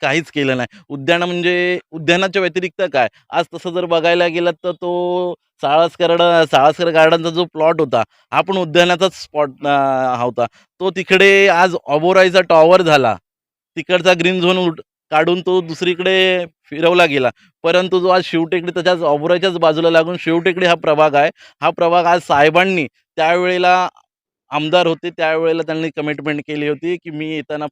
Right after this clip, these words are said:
नेक्स्ट टाइम येताना मी चालत नाही तर त्या पायऱ्या चढून येईन." मात्र आज तुम्ही बघायला जाल तर शिवटेकडी जिथे आहे तिथेच आहे आणि आज तसं बघायला गेलं तर चाळीसाव्या माळ्यावरती ते पाण्याचा प्रश्न,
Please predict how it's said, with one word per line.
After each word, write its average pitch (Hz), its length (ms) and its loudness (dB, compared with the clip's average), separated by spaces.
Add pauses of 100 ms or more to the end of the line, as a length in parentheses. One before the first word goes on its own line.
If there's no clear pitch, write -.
(140)
नेक्स्ट 165 300 -6
टाइम 165 160 -6
येताना 151 380 -4 (280)
मी 156 160 -6
चालत 156 300 2
नाही 156 140 -6
तर 170 60 -8
त्या 170 180 -4
पायऱ्या 143 320 0 (100)
चढून 170 280 0
येईन." 143 280 2 (260)
मात्र 147 220 -4
आज 156 240 2 (120)
तुम्ही 160 240 -6 (180)
बघायला 143 380 2
जाल 160 200 2
तर 170 200 -12
शिवटेकडी 147 420 -6
जिथे 131 240 -2
आहे 139 220 0 (380)
तिथेच 165 320 -8
आहे 160 240 2 (200)
आणि 143 180 -2 (100)
आज 165 240 -2 (140)
तसं 156 160 -8
बघायला 147 300 0
गेलं 151 200 -4
तर 165 380 -6 (240)
चाळीसाव्या 175 520 0
माळ्यावरती 151 540 2
ते 151 100 -6
पाण्याचा 143 420 -4
प्रश्न, 151 440 -6